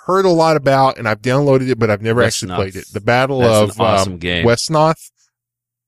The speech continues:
Speaker 1: A, they need your help. So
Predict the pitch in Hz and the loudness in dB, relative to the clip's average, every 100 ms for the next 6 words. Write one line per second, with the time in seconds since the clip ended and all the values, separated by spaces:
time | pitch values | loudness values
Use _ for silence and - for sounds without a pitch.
0 | _ _ _ - 139 135 - - - _ | _ _ _ -4 -2 -2 -4 -20 -20 _
1 | _ _ _ _ _ _ _ _ 135 131 | _ _ _ _ _ _ _ _ -6 -2
2 | 180 202 175 180 151 151 127 135 151 101 | 0 0 -2 -4 -4 -2 0 2 2 0
3 | - - - 127 | -2 -12 -2 2